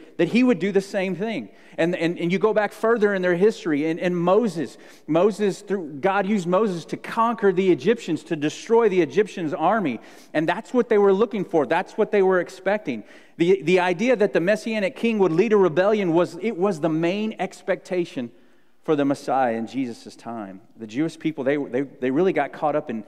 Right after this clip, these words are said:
in what we like to call nationalism. It was just this whole deal about us. They, they wanted to be a powerful nation again. They, they were God's chosen people, and what that meant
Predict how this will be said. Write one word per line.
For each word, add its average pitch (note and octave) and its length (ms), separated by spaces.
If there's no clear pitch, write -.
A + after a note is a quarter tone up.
in C3 120
what C3 120
we C#3+ 100
like C#3 160
to - 60
call D3 240
nationalism. A2+ 800
It B2 100
was C3 120
just - 220
this D3+ 140
whole E3 220
deal C#3+ 380
about B2 500
us. D#3+ 300
They, D#3 120
they D#3 200
wanted F3+ 340
to E3+ 80
be D#3+ 160
a B2+ 100
powerful D#3+ 600
nation C#3+ 720
again. B2 540
They, D#3+ 140
they E3 160
were D3+ 180
God's F#3 400
chosen F3+ 360
people, F#3+ 340
and D3+ 80
what E3 160
that F#3 180
meant G#3 240